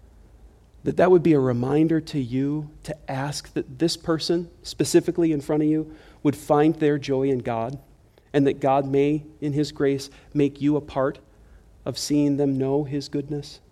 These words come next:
through Christ. Why does God bless us? That's the question we've been asking.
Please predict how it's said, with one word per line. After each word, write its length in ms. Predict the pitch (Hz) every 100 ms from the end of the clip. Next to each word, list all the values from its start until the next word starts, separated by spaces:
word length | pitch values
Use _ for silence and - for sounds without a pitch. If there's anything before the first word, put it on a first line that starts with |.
| _ - -
through 120 | - 127
Christ. 480 | 127 131 143 - - - - _ _ - - - - _ _ _ - _ _ _ _ _ - - - _ _ _ - - - _ _ _ - - - _ - _ _ - - - - -
Why 220 | 147 147
does 160 | 165 156
God 260 | 156 143 123
bless 300 | 135 120 -
us? 340 | 120 - - - - _ _ _ - - - - _ _ _ - - -
That's 220 | 127 135 -
the 80 |
question 420 | 147 156 147 156 143
we've 140 | 135
been 120 | 135
asking. 440 | 123 113 - 110